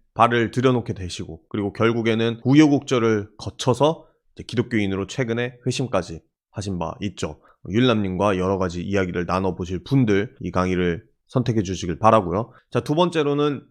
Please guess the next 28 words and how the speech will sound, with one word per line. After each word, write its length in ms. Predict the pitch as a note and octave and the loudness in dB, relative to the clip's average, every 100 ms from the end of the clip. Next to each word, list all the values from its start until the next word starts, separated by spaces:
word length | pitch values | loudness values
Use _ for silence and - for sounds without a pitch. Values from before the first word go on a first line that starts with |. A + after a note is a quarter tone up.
| - | -8
홀리컴뱃 580 | C#3+ D#3+ D#3 D3 C#3+ C3+ | -4 -2 0 0 0 -2
투에서 640 | - E3 C#3+ C#3 C#3 C#3 _ | -2 0 2 0 -2 -4 _
활약을 320 | - D3 C#3 B2+ | 0 2 4 2
했던 340 | C3 G2+ B2 - _ _ | 0 -6 -8 -14 _ _
이치학 580 | A2+ - B2 F#2 - _ | -8 0 0 0 -4 _
이상학 480 | - B2 B2 C3 F2+ | 0 2 4 4 2
목사님입니다. 800 | F2 - F2+ E2 D#2 D#2 - _ - | -10 -6 -6 -6 -12 -14 -18 _ -14
어, 120 | D#2+ | -10
한국 360 | C#3+ D#3 E3 | -6 -4 -4
성서대학교 760 | - E3 E3 E3 D3 C3+ C3+ B2+ | -2 0 2 6 4 4 0 0
구약학에서 840 | - B2+ B2 A#2+ A2 A2+ E3 F3 _ | 2 0 0 -2 -2 -2 -2 -4 _
박사과정을 840 | A#2 - C3 A2+ G2+ F#2+ F#2 D#2+ - | -14 2 4 4 2 -4 -6 -8 -8
걷고 240 | A#2 - G2 | -8 -4 -4
있고요. 340 | - F2 - _ | -4 -10 -10 _
이분은 280 | F2+ G2+ A#2 | -4 0 0
이번에 340 | G2 F#2+ A2+ - | 2 2 2 2
욥기에 500 | A#2 B2+ - D3+ A#2 | 2 2 2 4 4
관련된 400 | F#2+ F2 E2 E2 | 2 -2 -6 -8
흥미로운 560 | C3+ C3+ A#2 F#2+ A#2 C3 - _ | 0 2 2 2 -2 -4 -12 _
강의를 400 | F#2 F#2+ F#2 F2+ | -2 0 -2 0
할 280 | G2+ F2 - | 0 0 -4
예정입니다. 540 | G2+ A#2+ G2+ E2+ - - | 0 0 0 -4 -10 -16
자, 60 | G#2 | -4
세 100 | F#3 | 0
번째는 460 | G3 F#3 E3+ F#3 F#3 _ | 0 0 -4 -4 -8 _
정말 260 | - F3+ | -2 4
흥미로운 380 | F#3 G#3 G3 F3 | 4 4 4 2
주제인데요. 560 | A#2 A2+ A2 F2 E2+ | 0 -2 -2 -4 -10